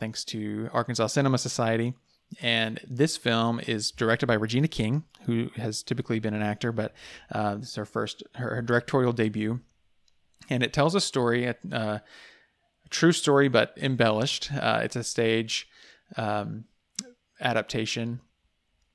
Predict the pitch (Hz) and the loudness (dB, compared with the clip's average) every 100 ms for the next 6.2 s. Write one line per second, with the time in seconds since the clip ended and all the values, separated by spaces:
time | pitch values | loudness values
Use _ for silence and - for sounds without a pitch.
0 | _ _ - - 120 110 - 117 131 110 | _ _ -12 -4 -2 -2 -4 -4 -2 0
1 | 110 120 120 120 113 107 117 - - - | -2 -2 -2 -2 -2 -2 -4 -10 -20 -6
2 | 117 117 113 113 110 110 113 110 139 131 | -2 0 2 2 2 0 0 0 0 -2
3 | 139 123 117 107 - 120 143 - - 117 | 0 2 2 2 0 2 0 0 4 4
4 | 123 131 - - - 110 113 110 110 - | 4 0 -14 -12 0 0 2 4 2 2
5 | - 123 110 107 107 104 101 104 - 110 | -6 -2 -2 0 0 0 -2 -4 -4 -2
6 | 104 | -2